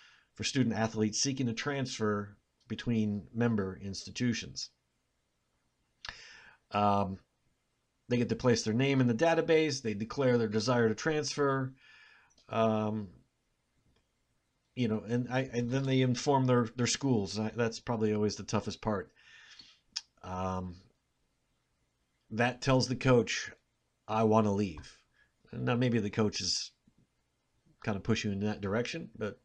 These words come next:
who knows? Uh, and a lot of people leave for a lot of different reasons. I think they're all probably different. Um, again, I'd like to hear what, if you're a player who went in the portal,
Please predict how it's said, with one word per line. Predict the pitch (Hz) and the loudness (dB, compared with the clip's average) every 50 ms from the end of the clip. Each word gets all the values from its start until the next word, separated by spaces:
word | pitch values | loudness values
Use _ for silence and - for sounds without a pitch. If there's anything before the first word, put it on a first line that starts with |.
| _ | _
who | - 104 | -6 -6
knows? | 107 101 92 71 64 65 - - _ _ - - - - - - - - - - - - - _ - | -4 -4 -6 -8 -8 -10 -10 -10 _ _ -20 -20 -20 -20 -18 -18 -18 -18 -18 -20 -20 -20 -20 _ -8
Uh, | - 104 101 104 104 104 101 101 101 104 104 | -4 0 2 2 4 4 4 4 2 0 0
and | - 131 139 | 0 0 2
a | 139 | 4
lot | 143 147 147 | 4 4 4
of | 143 | 4
people | 135 143 139 143 135 | 2 2 0 2 2
leave | 139 143 143 135 | 2 2 2 2
for | 135 | 2
a | 131 120 | 2 4
lot | 135 139 143 | 4 4 4
of | 135 | 4
different | 143 143 135 135 131 | 2 2 2 0 0
reasons. | 139 147 143 143 151 151 139 110 | 0 0 0 -2 -4 -4 -4 -4
I | 101 104 107 104 110 | -4 -4 -4 -4 -4
think | 120 120 | -4 -2
they're | - 120 110 110 | -2 0 2 4
all | 117 120 | 2 2
probably | 113 - 120 120 123 110 95 104 95 | 2 2 0 0 0 -2 -4 -6 -6
different. | 85 98 123 120 - 156 147 147 - _ _ _ _ _ _ _ - | -4 -4 -6 -4 -4 -4 -6 -6 -8 _ _ _ _ _ _ _ -14
Um, | 87 92 101 98 101 101 98 98 98 95 92 - - _ _ _ | -10 -8 -4 -4 -2 -2 -2 -4 -4 -6 -10 -12 -16 _ _ _
again, | - 90 95 120 113 | -10 -4 -2 -2 -2
I'd | 107 104 95 | -2 -2 -2
like | 104 107 104 | -4 -4 -6
to | - 87 | -8 -6
hear | 85 117 113 110 | -4 0 0 0
what, | 104 104 107 104 - - _ _ _ - - - _ | 2 0 0 -2 -4 -6 _ _ _ -20 -20 -18 _
if | - 98 | -8 -4
you're | 95 104 113 117 | 0 2 2 2
a | 107 | 6
player | - - - 123 120 127 135 151 165 - - - - - - _ _ | 6 6 8 8 6 6 4 2 0 -4 -10 -20 -20 -20 -20 _ _
who | - 117 | 0 2
went | 110 113 120 120 117 | 4 4 6 4 4
in | 123 120 | 2 2
the | 117 117 | 0 -2
portal, | 120 131 135 135 139 151 156 151 | -2 -2 0 0 0 -2 -2 -6